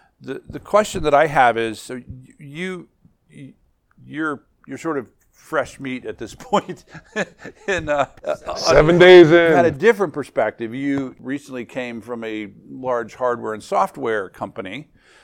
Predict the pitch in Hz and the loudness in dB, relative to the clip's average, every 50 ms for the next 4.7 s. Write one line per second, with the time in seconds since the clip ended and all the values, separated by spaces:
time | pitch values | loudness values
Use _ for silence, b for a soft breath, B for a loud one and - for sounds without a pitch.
0 | b b b _ - 143 135 131 131 127 127 123 123 127 123 123 123 120 117 120 | b b b _ -10 -8 -6 -4 -2 -2 -2 -4 -4 -8 -10 -12 -12 -12 -14 -14
1 | 113 - - 139 135 127 117 120 123 131 127 127 123 120 117 - - - 131 117 | -16 -12 -10 -8 -8 -6 -6 -6 -2 0 0 0 0 -2 -8 -10 -8 -6 -6 -6
2 | 110 107 104 - - 107 104 101 98 95 95 95 90 - - - 208 226 208 160 | -6 -8 -12 -14 -12 -10 -8 -6 -6 -8 -10 -12 -16 -18 -12 -10 -8 -8 -6 -8
3 | 117 98 - - - 101 90 - 92 95 98 - - - 110 107 - - - 139 | -10 -12 -14 -16 -16 -16 -16 -16 -20 -20 -20 -20 -16 -14 -14 -14 -16 -16 -14 -12
4 | 139 156 156 147 - - - 98 92 - - - - - | -12 -10 -12 -14 -16 -18 -18 -18 -18 -18 -20 -20 -20 -20